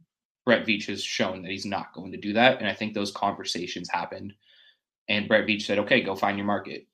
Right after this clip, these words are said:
but I don't wanna hold that cap space in the, um, the franchise tag 'cause he wants to go do other things." So I can see us going after any one of those, uh,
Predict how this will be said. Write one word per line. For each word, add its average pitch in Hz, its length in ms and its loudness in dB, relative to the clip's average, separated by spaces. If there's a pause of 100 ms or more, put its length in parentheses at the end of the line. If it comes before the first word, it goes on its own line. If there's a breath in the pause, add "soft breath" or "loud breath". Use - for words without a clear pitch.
(120)
but - 240 2
I 101 100 8
don't 104 160 0
wanna 101 240 0
hold 98 340 -2
that 95 220 2
cap 98 300 0
space - 720 -2
in 104 260 0
the, 95 480 -4 (800)
um, - 560 -6 (1120)
the 110 80 0
franchise 113 500 2
tag 139 320 6
'cause 120 160 -4
he 113 120 0
wants 101 300 -2
to 117 60 2
go 95 240 -4
do 90 180 -8
other - 160 -10
things." - 380 -8
So 123 140 4
I 120 80 8
can 139 180 -2
see 117 220 2
us 104 100 -2
going 101 240 -6
after 92 320 -8
any 95 260 -6
one 92 200 -10
of 85 160 -16
those, 87 340 -8
uh, 90 360 -10